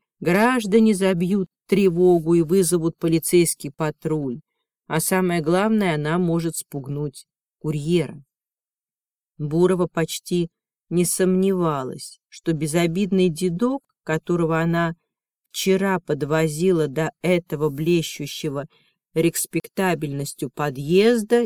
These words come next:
и есть Фогелев курьер. После изучения реквизитов на несостоявшейся платежке она увидела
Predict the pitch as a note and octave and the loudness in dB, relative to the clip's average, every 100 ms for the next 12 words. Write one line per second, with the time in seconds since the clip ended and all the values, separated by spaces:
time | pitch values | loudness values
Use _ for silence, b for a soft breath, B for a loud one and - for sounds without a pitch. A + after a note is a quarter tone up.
0 | - - D#3+ C3+ D3 F#3+ A3 - _ _ | -2 -6 -6 -2 2 2 2 -10 _ _
1 | _ - - E3 F#3 E3+ E3 D#3 - _ | _ -20 -4 2 2 2 0 -2 -8 _
2 | _ _ D#3+ D#3 C#3+ C#3+ D#3 C#3 - _ | _ _ -6 -4 -4 -4 -4 -4 -8 _
3 | _ _ _ _ _ _ _ A3+ A#3+ A#3 | _ _ _ _ _ _ _ 0 2 2
4 | A3 A3 A3 A#3+ A#3 A3+ G#3+ - G3 G#3 | 2 2 0 2 4 4 2 -4 -2 0
5 | F3+ A3 D4+ - C3+ - _ _ _ D3+ | 0 0 -2 -6 -10 -10 _ _ _ 0
6 | F#3+ A3+ A3 A3 - A3 G#3+ A3+ G#3+ G3 | 4 4 4 -2 0 2 4 2 2 -4
7 | F#3 G3 - F#3 F#3 - A#3+ C#4 - - | -2 -4 -2 0 0 0 -2 -2 -4 -2
8 | F#3+ F#3+ G#3 A3 G#3 G#3 G3+ G3 F#3+ F#3 | 0 2 2 2 2 2 2 2 2 0